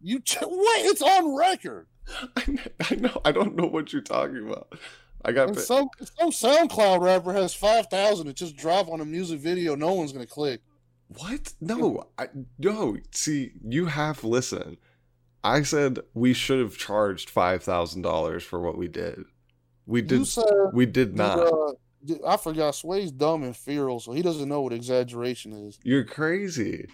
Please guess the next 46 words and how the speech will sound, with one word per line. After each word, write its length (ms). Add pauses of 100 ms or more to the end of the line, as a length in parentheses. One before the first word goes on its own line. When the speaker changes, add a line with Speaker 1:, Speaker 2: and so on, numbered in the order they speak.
(140)
Speaker 1:
They 180
definitely 360
got 180
more 260
than 80
a 40
grand, 460
which 140
is 120
like, 180
how 160
did 160
they 180
get 260
this? 220
No 140
one 220
listens 400
to 80
you. 320 (680)
The 100
call 280
center 260
don't 240
pay 200
this 240
much. 240
How 200
did 120
you 140
get 380 (480)
<laughs> 420
this 240
motherfucker's 680
fee? 500 (200)
Whatever. 600
We're 160
not 220
even 120
gonna 140
question 480
this. 340
Speaker 2:
<clears throat> 60 (540)
Listen, 480
it's 180
great. 440